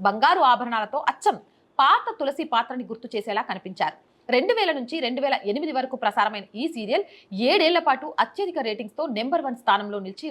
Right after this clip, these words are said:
రికార్డు సృష్టించింది. ఇప్పుడు సీరియల్ పార్ట్ టూ వస్తోంది. గతంలో We The Women షోలో బర్ఖాదత్ కరణ్ జోహార్తో మాట్లాడుతూ స్మృతి ఇరానీ ఆసక్తికరమైన విషయాల్ని పంచుకున్నారు. వాస్తవానికి రెండు వేల పద్నాలుగులోనే ఈ సీరియల్లో నటించడానికి తాను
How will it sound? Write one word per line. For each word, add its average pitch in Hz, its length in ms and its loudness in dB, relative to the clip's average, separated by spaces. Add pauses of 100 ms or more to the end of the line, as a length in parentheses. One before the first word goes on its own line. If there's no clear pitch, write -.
రికార్డు 220 400 0
సృష్టించింది. 175 500 -16 (400)
ఇప్పుడు 440 240 0
సీరియల్ 370 320 0 (120)
పార్ట్ 302 220 2 (160)
టూ 311 80 -4 (100)
వస్తోంది. - 380 -6 (380)
గతంలో 349 400 4 (400)
We 359 100 2 (100)
The 415 60 8 (160)
Women 269 320 0
షోలో 254 300 4 (880)
బర్ఖాదత్ 339 640 4
కరణ్ 311 280 4
జోహార్తో 254 400 4 (120)
మాట్లాడుతూ 240 440 0 (100)
స్మృతి 330 340 -2
ఇరానీ 240 300 0 (160)
ఆసక్తికరమైన 233 640 -6
విషయాల్ని 240 360 -6
పంచుకున్నారు. 185 500 -2 (440)
వాస్తవానికి 453 560 4
రెండు 330 140 0
వేల 392 120 4 (100)
పద్నాలుగులోనే 311 600 0 (120)
ఈ 285 40 -6 (100)
సీరియల్లో 302 300 0 (100)
నటించడానికి 233 520 -4
తాను 277 140 0